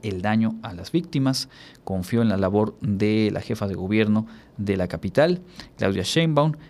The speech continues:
para hacer un trabajo adecuado y que las indagatorias, dijo, eh, pues se han emprendido ya. Aprovechó también para censurar a quienes tratan de sacar, eh, raja del dolor humano. Aseguró que las autoridades de la capital de la República han tenido comunicación con familiares de las víctimas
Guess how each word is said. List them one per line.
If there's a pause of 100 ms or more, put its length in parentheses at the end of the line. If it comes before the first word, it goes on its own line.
(100)
para
hacer
un
trabajo
adecuado
y
que
las
indagatorias,
dijo, (360)
eh,
pues
se
han
emprendido
ya. (460)
Aprovechó
también
para
censurar (340)
a
quienes
tratan
de
sacar,
eh,
raja
del
dolor (120)
humano. (480)
Aseguró
que
las
autoridades
de
la
capital
de
la
República
han
tenido
comunicación
con
familiares
de
las
víctimas